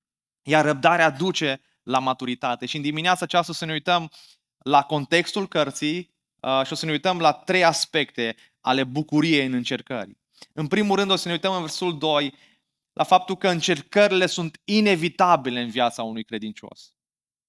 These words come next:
În al doilea rând, în versul trei, o să ne uităm că încercările produc răbdare.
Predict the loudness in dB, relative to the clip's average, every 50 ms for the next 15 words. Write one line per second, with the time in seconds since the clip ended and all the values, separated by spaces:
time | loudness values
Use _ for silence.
0 | _ _ _ _ _ _ -20 _ _ 0 2 2 4 4 4 6 6 4 4 2
1 | -2 -4 -2 -2 -4 -4 -2 -6 -4 -2 -2 -2 -2 -2 -4 -6 -4 -4 -4 -4
2 | -4 -4 -4 -4 -2 -2 -2 -2 -2 0 0 0 2 2 0 -2 -2 -4 -8 -6
3 | -6 -6 -8 -8 -10 -16 _ _ _ _ _ _ _ _ -8 -6 -6 -6 -6 -2
4 | -2 0 0 0 -2 -4 -6 -12 -16 _